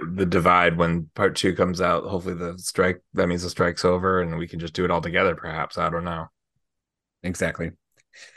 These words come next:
Speaker 2: So all that being said, you know, again, we really, um, appreciate everybody's time. We appreciate you as listeners.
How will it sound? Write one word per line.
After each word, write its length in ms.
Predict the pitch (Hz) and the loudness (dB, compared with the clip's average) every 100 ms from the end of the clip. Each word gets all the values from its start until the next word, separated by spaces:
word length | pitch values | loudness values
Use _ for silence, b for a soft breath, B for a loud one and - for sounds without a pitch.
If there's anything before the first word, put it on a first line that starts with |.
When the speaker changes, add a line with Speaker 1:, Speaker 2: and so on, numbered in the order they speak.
| B | B
Speaker 2:
So 460 | - - 139 135 127 | -8 4 8 8 6
all 140 | 123 135 | 2 4
that 160 | 151 | 4
being 160 | 151 147 | 4 0
said, 320 | 135 101 98 90 _ _ - | 2 2 2 -6 _ _ -10
you 160 | 95 104 | -4 -2
know, 120 | 98 | 0
again, 440 | 95 101 95 92 _ | 2 2 0 -2 _
we 140 | 85 92 | -8 -4
really, 420 | 92 90 90 90 | -2 -2 -2 -2
um, 300 | 90 90 87 _ _ _ _ _ _ | -2 -4 -6 _ _ _ _ _ _
appreciate 380 | - - 104 110 | -10 -4 2 4
everybody's 340 | 101 98 98 - | 4 4 2 0
time. 380 | 110 120 143 | 0 0 -2
We 100 | 113 | -4
appreciate 360 | 87 104 - 92 | -6 -6 -2 0
you 60 | 98 | 0
as 120 | 98 | 0
listeners. 580 | 92 101 95 95 - | -4 -2 -2 -2 -8